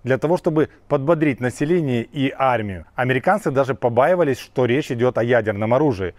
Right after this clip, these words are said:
Но все ограничилось ракетами фон Брауна «Фау-два». Кстати, полное название «Вергелтунсваффе»,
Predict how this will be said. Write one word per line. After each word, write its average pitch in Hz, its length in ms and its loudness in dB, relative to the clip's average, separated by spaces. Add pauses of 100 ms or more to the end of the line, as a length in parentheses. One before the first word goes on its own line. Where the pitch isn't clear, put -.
(260)
Но 127 120 -2
все 220 200 2
ограничилось 156 580 0
ракетами 131 460 0
фон 113 240 -2
Брауна 135 460 2 (240)
«Фау-два». 117 720 2 (260)
Кстати, 170 340 0
полное 127 420 0
название 151 500 2 (320)
«Вергелтунсваффе», 131 1400 0